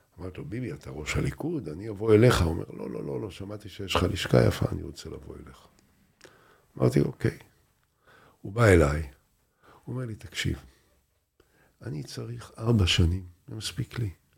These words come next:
אני אעשה את כל הרפורמות, יחולל את הכל וכולי." הוא אומר, "שמע, יש שני אנשים בארץ שמסוגלים לנהל את המדינה." הוא אומר, "האחד זה אני, הוא, והשני זה אתה." הוא אומר, "אני קדנציה ראשונה,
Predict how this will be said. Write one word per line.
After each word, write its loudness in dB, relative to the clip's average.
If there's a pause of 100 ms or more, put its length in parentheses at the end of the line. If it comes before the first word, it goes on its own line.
(120)
אני -12
אעשה -14
את -20
כל -14
הרפורמות, -16
יחולל -16
את -20
הכל -16
וכולי." -20 (720)
הוא -12
אומר, -8
"שמע, 4
יש 6
שני 6
אנשים 6
בארץ -10
שמסוגלים -14
לנהל -12
את -18
המדינה." -16 (1080)
הוא -8
אומר, 6
"האחד 8
זה 8
אני, 0 (160)
הוא, -14 (920)
והשני 8
זה 6
אתה." 2 (1120)
הוא -4
אומר, 8 (120)
"אני 8
קדנציה 6
ראשונה, 6